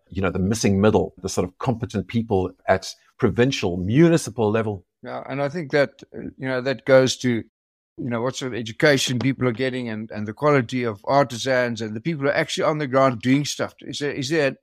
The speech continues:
Speaker 2: a sufficient understanding of what's operationally efficient and appropriate? Anyway, one of our biggest issues here is deferring addressing issues, the lack of action. And, you know, if we have to have yet another committee to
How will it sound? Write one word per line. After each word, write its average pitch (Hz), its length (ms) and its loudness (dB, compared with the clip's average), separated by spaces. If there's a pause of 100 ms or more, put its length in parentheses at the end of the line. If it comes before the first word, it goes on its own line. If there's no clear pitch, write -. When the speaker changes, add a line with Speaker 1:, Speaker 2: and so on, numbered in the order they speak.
Speaker 2:
a 127 60 -10
sufficient 170 480 -8
understanding 131 880 2
of 104 160 -8
what's 117 280 0
operationally 120 600 -2
efficient 117 420 -2
and 104 120 -10
appropriate? 127 500 -4 (100)
Anyway, 131 340 4 (440)
one 220 180 -2
of 311 80 -2
our 233 140 4
biggest 131 440 -2 (180)
issues 127 420 -2
here 107 340 0
is 104 400 -8
deferring 123 800 0
addressing 110 540 -2
issues, - 380 -12 (460)
the 123 100 0
lack 139 260 2
of 127 120 -6
action. 120 480 -4 (260)
And, 123 180 -4
you 135 80 -4
know, 147 100 2
if 147 140 -4
we 170 80 0
have 165 180 2
to 165 100 0
have 143 160 2
yet 151 220 -4
another 139 320 0
committee 117 480 -6
to 113 380 -4